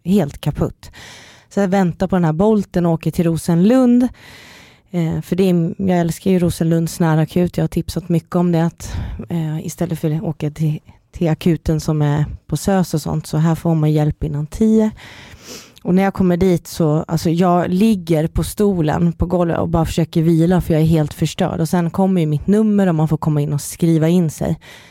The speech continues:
Då bara svimmar jag. Jag kommer inte ihåg någonting. Jag bara pladum,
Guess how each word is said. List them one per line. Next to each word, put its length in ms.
Då 280
bara 140
svimmar 460
jag. 80
Jag 160
kommer 140
inte 140
ihåg 120
någonting. 1000
Jag 160
bara 140
pladum, 580